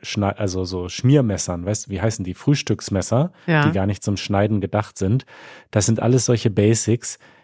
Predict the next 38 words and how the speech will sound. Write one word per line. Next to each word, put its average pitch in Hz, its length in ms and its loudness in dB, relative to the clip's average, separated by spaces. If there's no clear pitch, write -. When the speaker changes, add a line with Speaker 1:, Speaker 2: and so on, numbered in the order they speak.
Speaker 2:
Es - 280 -6
Speaker 1:
Leute, 101 300 0
wenn 98 160 0
ihr 143 420 2
eine 117 180 0
Ferienwohnung 92 720 0
betreibt, 98 600 -2
<laughs> - 1200 -6
schlaft 151 520 2
einfach 123 320 0
mal 107 400 0
zwei 117 300 2
Nächte 110 380 2
dort 90 480 -6
und 104 420 -2
überlegt, 110 640 2
was 113 200 2
fehlt 107 340 2
hier. 104 420 0
Und 101 200 2
dann 101 240 4
kauft 98 320 0
diese 95 160 0
Sachen 87 280 -4
ein. 82 360 -12
Speaker 2:
Ich 185 180 -2
find's 240 260 -2
einen 196 120 -2
sehr 180 200 2
guten 202 220 -4
Hinweis. 185 480 2
Ich 208 140 -6
finde, 269 180 2
ein 247 100 0
paar 240 240 2
Sachen 240 300 -2
waren 214 180 2
jetzt 214 300 -4